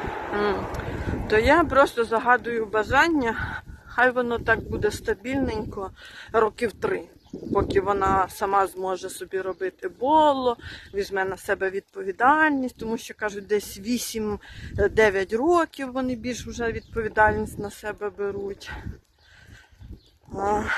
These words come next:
а по догляду за дитиною до чотирнадцяти років в Італії платять на діабетика. А, так що, якби комісія навіть зробила висновок, що до чотирнадцяти років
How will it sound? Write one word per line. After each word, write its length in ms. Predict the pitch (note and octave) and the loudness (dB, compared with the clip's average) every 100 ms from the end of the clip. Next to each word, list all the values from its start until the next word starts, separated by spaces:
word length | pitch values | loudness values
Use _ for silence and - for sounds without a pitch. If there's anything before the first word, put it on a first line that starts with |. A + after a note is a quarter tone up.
| - - - - - | -2 -4 -4 -6 -4
а 260 | F#3 F#3+ F#3+ | 2 4 4
по 180 | - | 2
догляду 520 | G3+ A3 G3+ G#3 F#3 G3 | 6 6 6 -2 -4 -2
за 140 | G3+ | -2
дитиною 540 | F#3 F#3+ G#3+ G3+ F#3 | -2 -6 -4 -4 -6
до 140 | F3 F#3+ | -2 -2
чотирнадцяти 880 | - G3+ G#3+ G3 F3+ F3 - - F3+ | -2 -4 -2 -2 -4 -12 -14 -8 -4
років 440 | F#3+ D#4 - C4 | -2 -2 -4 -10
в 60 | A#3 | -8
Італії 640 | A#3 A#3+ B3 A#3 A3+ A3 _ | -6 0 2 2 -4 -8 _
платять 500 | G#3+ G3+ G3 G3+ G3 | 0 0 0 -6 -8
на 120 | G#3 | -8
діабетика. 1120 | F#3 G3+ G3 F3+ F#3+ F#3+ F#3+ F#3 - F#3+ F#3 F#3 _ _ _ _ _ G3 | -4 -2 -2 -2 -2 -2 -4 -10 -14 -12 -12 -14 _ _ _ _ _ -10
А, 200 | F#3+ F#3+ - | -6 -6 -6
так 180 | F#3 | -10
що, 340 | - - G#3+ G3+ - - - | -10 0 2 2 0 -20 -12
якби 640 | G3+ G#3 F#3+ F3+ G#3+ G#3 G3 - | 0 2 2 0 4 6 4 -2
комісія 720 | - G#3+ A3 B3+ - - G3 F#3+ | -2 0 4 2 0 0 2 4
навіть 400 | G#3 G3 F#3+ F3 | 4 2 0 -2
зробила 520 | G3+ F#3+ F#3+ F3+ F3 | -2 -2 -2 -2 -2
висновок, 600 | F3 C#4 - D#4 G#3+ F3+ | -2 -4 -4 -4 -4 -6
що 160 | - F3+ | -12 -12
до 140 | F#3+ | -10
чотирнадцяти 800 | - G#3+ G#3+ F3 F3+ F3 - F#3+ | -8 -4 -2 -2 -6 -10 -8 -2
років 420 | F#3 D4+ - F#3+ | 2 0 0 -12